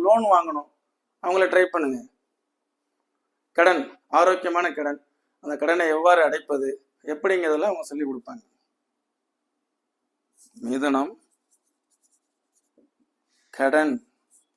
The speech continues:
நல்ல விதமாக கடனுக்கு வந்து சப்போர்ட் பண்ணக்கூடிய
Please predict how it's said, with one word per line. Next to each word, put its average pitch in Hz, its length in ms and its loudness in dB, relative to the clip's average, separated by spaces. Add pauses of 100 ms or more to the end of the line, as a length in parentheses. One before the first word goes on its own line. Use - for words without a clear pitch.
(1700)
நல்ல 175 160 4 (100)
விதமாக 160 440 0 (680)
கடனுக்கு 190 420 4 (100)
வந்து 147 180 -2 (320)
சப்போர்ட் 233 420 4
பண்ணக்கூடிய 170 440 -4